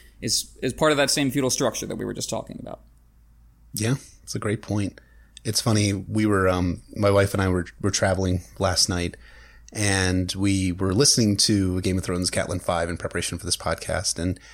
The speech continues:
Speaker 2: she laughed at the, uh, the My Lady portion of, of the chapter, so it's, it's nice to,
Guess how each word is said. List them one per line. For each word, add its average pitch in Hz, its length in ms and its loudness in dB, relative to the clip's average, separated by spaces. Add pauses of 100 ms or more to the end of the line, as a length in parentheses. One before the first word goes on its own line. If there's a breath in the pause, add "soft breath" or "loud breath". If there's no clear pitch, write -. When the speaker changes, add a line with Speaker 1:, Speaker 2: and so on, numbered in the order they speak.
(300 loud breath)
Speaker 2:
she - 180 2
laughed 92 280 2
at 90 220 2
the, 92 220 -4
uh, 85 140 0
the 92 100 -6
My 95 120 0
Lady 92 360 -2
portion 85 680 -2
of, - 400 -4
of 95 140 -2
the - 80 -6
chapter, - 360 -2
so 87 220 0
it's, - 240 0
it's - 240 0
nice 90 240 0
to, 82 240 -4